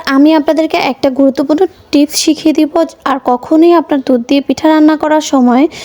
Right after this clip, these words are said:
আর সাথে যদি গুড় থাকে, তাহলে দেখবেন দুধটা কখনোই ফেটে যাবে না বা ছানা কাটবে না। এর জন্য আপনাকে প্রথমেই করতে হবে,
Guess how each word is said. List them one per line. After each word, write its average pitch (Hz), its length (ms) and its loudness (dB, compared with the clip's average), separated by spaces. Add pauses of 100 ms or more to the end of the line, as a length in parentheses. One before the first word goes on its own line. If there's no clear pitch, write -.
(240)
আর 240 160 -2
সাথে 247 340 -4
যদি 269 220 0
গুড় 269 320 2
থাকে, 247 300 -4
তাহলে 254 340 0
দেখবেন 262 400 -2 (400)
দুধটা 277 320 0
কখনোই 294 380 0
ফেটে 262 280 -2
যাবে 247 220 0
না 254 120 2
বা 359 160 2
ছানা 247 340 0
কাটবে 226 300 -4
না। 220 200 -8 (460)
এর 285 160 0
জন্য 311 260 2
আপনাকে 302 400 -2
প্রথমেই 285 440 0
করতে 285 320 -2
হবে, 294 280 2